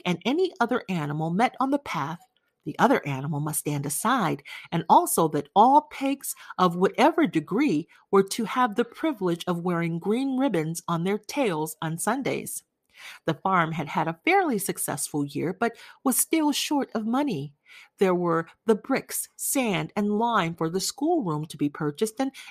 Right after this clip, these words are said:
it would also be necessary to begin saving up again for the machinery for the windmill. Then there were lamp oil and candles for the house, sugar for Napoleon's own table. He forbade this to the other pigs on the ground that it made them fat,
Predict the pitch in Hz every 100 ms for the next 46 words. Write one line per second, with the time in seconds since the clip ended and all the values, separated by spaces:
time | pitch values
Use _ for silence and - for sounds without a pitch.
0 | - 302 - 233 359 - 202 170 160 156
1 | 180 - 160 165 196 - 202 196 208 196
2 | - 220 180 165 - - 165 147 151 -
3 | 160 160 165 - 294 311 156 143 143 147
4 | 156 175 262 226 151 131 139 - _ _
5 | - - - 160 220 330 185 151 147 147
6 | 143 143 - _ _ - 180 175 226 -
7 | 190 160 190 247 175 151 - 151 165 202
8 | - 143 131 - 175 240 294 - - -
9 | - - 370 214 170 180 165 156 - 185
10 | 170 147 143 160 220 285 - 143 139 156
11 | 185 _ _ - 233 - 143 175 180 147
12 | 151 - - 147 143 190 170 139 - 139
13 | 143 - 160 156 175 180 170 165 - 185
14 | 180 185 226 - 262 330 -